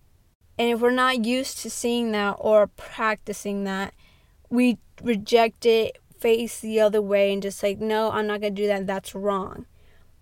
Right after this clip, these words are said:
When probably if we were to do that, we understand more where they're coming from and makes us feel mil-, a little bit more comfortable.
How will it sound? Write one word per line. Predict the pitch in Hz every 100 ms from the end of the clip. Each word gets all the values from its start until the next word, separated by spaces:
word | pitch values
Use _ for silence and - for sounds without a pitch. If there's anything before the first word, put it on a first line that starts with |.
| _
When | - 240 247 226
probably | - 254 233 240 240 -
if | 233 226
we | 240 233
were | 233 247
to | 254
do | 214 226 214
that, | 208 202 202 - - - _ _
we | 233 233
understand | - 233 233 - - 233 233 226 214 208 196 - _ -
more | 214 208 196 190 214 - _ _ _
where | - 226 220
they're | 208
coming | - - 202 233
from | - 220 113 -
and | - 208 208 190 - - _ _
makes | 220 214 214 -
us | 208 208 -
feel | - 220 214
mil-, | 214 220 214
a | 220
little | 226
bit | 226 220
more | 214 214 214
comfortable. | - - 208 - -